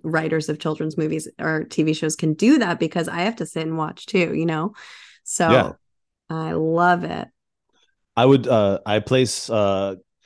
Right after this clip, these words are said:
Speaker 2: The Great Muppet Caper, uh, third in my list of, of how I list the Muppet films.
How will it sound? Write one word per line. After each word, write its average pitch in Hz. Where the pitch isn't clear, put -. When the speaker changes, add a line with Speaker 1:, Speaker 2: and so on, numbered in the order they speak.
Speaker 2:
The 107
Great 120
Muppet 110
Caper, 143
uh, 98
third 123
in 107
my 95
list 107
of, 95
of 107
how 120
I 101
list -
the 101
Muppet 104
films. 76